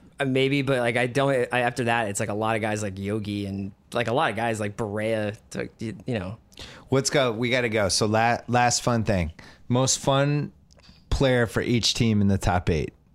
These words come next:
Speaker 2: If you're just doing it, like, what would be the most fun situation?
Speaker 1: Oh, okay.
Speaker 2: Number one, I think Fultz to the Celtics makes the most sense.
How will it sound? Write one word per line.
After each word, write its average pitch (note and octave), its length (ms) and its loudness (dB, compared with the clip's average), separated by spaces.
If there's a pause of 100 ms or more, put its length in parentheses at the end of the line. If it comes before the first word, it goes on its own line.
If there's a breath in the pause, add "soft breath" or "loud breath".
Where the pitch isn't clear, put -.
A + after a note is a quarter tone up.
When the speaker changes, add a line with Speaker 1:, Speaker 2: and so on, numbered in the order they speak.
(100)
Speaker 2:
If G2+ 160 -2
you're G#2+ 140 2
just G2+ 240 -2
doing G#2+ 200 2
it, G2+ 80 2
like, F#2 200 0
what G2+ 120 4
would F#2+ 100 2
be G2+ 80 4
the F#2+ 100 2
most F#2 260 2
fun F#2 160 0
situation? D#2+ 720 -2 (460 loud breath)
Speaker 1:
Oh, C3 200 0
okay. B2 220 -2 (520)
Speaker 2:
Number B2+ 320 4
one, A2+ 560 2 (240)
I A2 60 4
think G#2+ 240 0
Fultz G#2 380 0
to - 60 0
the F#2 100 2
Celtics F2+ 500 0
makes E2+ 180 0
the - 80 -4
most E2+ 220 0
sense. - 340 -6